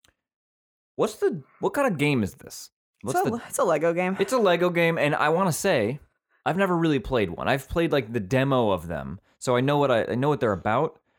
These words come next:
Speaker 1: but I've really never had an experience with a Lego game. Have you?
Speaker 2: Me and my brother used to play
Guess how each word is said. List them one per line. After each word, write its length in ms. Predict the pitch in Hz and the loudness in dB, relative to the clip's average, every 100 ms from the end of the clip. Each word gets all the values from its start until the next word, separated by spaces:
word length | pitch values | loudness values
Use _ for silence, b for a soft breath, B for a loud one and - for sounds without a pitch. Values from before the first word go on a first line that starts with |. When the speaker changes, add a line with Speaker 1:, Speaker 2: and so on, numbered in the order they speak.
| _ | _
Speaker 1:
but 100 | 110 | 0
I've 160 | 117 110 | 0 2
really 200 | 165 147 | 2 4
never 300 | 127 113 107 | 2 2 2
had 180 | 110 98 | 0 0
an 100 | 90 | -4
experience 480 | - 107 104 87 | -8 -4 -4 -4
with 60 | 85 | -6
a 20 | |
Lego 220 | 76 85 78 | -6 -6 -6
game. 180 | - | -10
Have 180 | 92 90 | -8 -6
you? 260 | 90 113 131 _ _ _ _ _ | -4 -4 -6 _ _ _ _ _
Speaker 2:
Me 160 | 185 190 | -6 -2
and 80 | 175 | -2
my 120 | 165 | -2
brother 360 | 165 165 170 | 0 0 0
used 260 | 165 170 - | -2 -4 -10
to 60 | - | -18
play 680 | - 170 170 170 170 165 | -8 -4 0 0 -2 -4